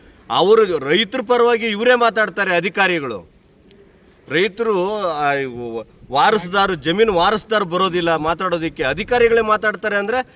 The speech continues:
ಇವ್ರು ಯಾವ ಮಟ್ಟದಲ್ಲಿ ಶಾಮೀಲಾಗಿದ್ದಾರೆ ಅನ್ನೋದನ್ನ ನಾವು ತಿಳ್ಕೊಬೇಕಾಗುತ್ತೆ. ಈಗ ಇಲ್ಲಿರುವ ಒಂದು ವಿ ಎ ಕ-, ವಿ ಎ, ಆ, ಲಕ್ಷ್ಮೀಕಾಂತ್ ಅಂತ ಹತ್ತು ವರ್ಷ ಮೇಲಾಯ್ತು ಈ, ಅವರು ಈ ಜಾಗದಲ್ಲಿ ಬಂದು ಕೂತು. ಇವತ್ತು ಒಬ್ಬ ಅಧಿಕಾರಿ ಹತ್ತತ್ತು ವರ್ಷ ಒಂದೊಂದು ಕಡೆ ಸರ್ವಿಸ್ ಮಾಡಿದ್ರೆ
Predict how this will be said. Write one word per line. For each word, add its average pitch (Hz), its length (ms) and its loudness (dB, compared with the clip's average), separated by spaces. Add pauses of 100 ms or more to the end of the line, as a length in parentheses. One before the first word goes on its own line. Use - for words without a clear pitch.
(180)
ಇವ್ರು 175 200 0
ಯಾವ 165 200 4
ಮಟ್ಟದಲ್ಲಿ 214 460 0
ಶಾಮೀಲಾಗಿದ್ದಾರೆ 180 840 -2
ಅನ್ನೋದನ್ನ 165 440 -2
ನಾವು 160 200 -4
ತಿಳ್ಕೊಬೇಕಾಗುತ್ತೆ. 135 960 -8 (380)
ಈಗ 180 180 0 (320)
ಇಲ್ಲಿರುವ 175 440 0
ಒಂದು 175 340 4
ವಿ 160 420 0
ಎ 185 100 -2
ಕ-, - 120 -10
ವಿ 160 280 0
ಎ, 170 340 4
ಆ, 147 1000 -4
ಲಕ್ಷ್ಮೀಕಾಂತ್ 165 640 -4
ಅಂತ 147 200 -6
ಹತ್ತು 143 400 0
ವರ್ಷ 196 200 2
ಮೇಲಾಯ್ತು 175 600 2
ಈ, 151 120 -2
ಅವರು 147 360 -2
ಈ 139 320 -6
ಜಾಗದಲ್ಲಿ 151 460 -2
ಬಂದು 131 640 -6
ಕೂತು. 147 460 -6 (420)
ಇವತ್ತು 190 360 0
ಒಬ್ಬ 160 220 4
ಅಧಿಕಾರಿ 220 420 2
ಹತ್ತತ್ತು 208 420 0
ವರ್ಷ 208 180 -2
ಒಂದೊಂದು 190 400 -2
ಕಡೆ 180 200 -6
ಸರ್ವಿಸ್ 185 420 -8
ಮಾಡಿದ್ರೆ 160 580 -4